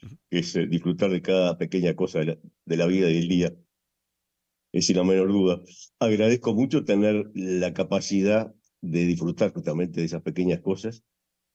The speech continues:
Speaker 2: de disfrutar tanto de la naturaleza como lo hago a diario. Agradezco haber logrado, después de un proceso, sí, de cincuenta años, ¿no? Que fue, fue de a poco y lo fui incorporando,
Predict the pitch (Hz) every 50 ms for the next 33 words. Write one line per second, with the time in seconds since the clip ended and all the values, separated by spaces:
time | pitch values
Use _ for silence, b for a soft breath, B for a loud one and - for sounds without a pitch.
0 | _ _ - 110 101 87 85 85 85 82 - - 98 90 80 - 95 95 95 87
1 | 90 85 80 80 80 80 80 82 78 78 80 92 92 - 92 76 71 64 67 71
2 | 76 78 80 78 80 90 92 82 - _ _ _ _ _ _ _ _ _ _ _
3 | - - 85 87 90 92 87 82 80 87 95 104 - - _ _ _ _ _ _
4 | _ _ _ _ _ _ _ _ _ _ _ - 92 92 92 92 95 95 98 104
5 | 101 104 - 104 104 104 - - _ _ _ _ _ _ - 98 98 98 101 101
6 | 95 98 90 90 95 101 107 104 95 85 85 85 - 98 98 98 95 82 87 82
7 | - - 110 107 - - 90 80 73 69 - - - - 101 - - 76 78 80
8 | 78 80 95 92 85 87 87 87 85 85 92 104 120 127 107 82 78 - - -
9 | 87 85 - - - 101 95 92 87 80 - - 101 95 82 - 92 82 78 69
10 | - - 87 85 82 - 80 78 78 80 80 85 87 92 90 95 107 101 -